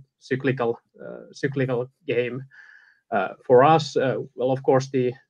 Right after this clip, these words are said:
the number of community members is, uh,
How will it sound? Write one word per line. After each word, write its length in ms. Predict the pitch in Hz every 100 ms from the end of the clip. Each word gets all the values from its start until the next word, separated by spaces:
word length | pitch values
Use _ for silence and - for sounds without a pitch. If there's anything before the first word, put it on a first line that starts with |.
| _
the 80 | 131
number 400 | 131 143 139 135
of 160 | 127
community 540 | - 123 127 139 135 120
members 680 | 120 117 113 113 110 - -
is, 400 | 110 107 - -
uh, 180 | 110 113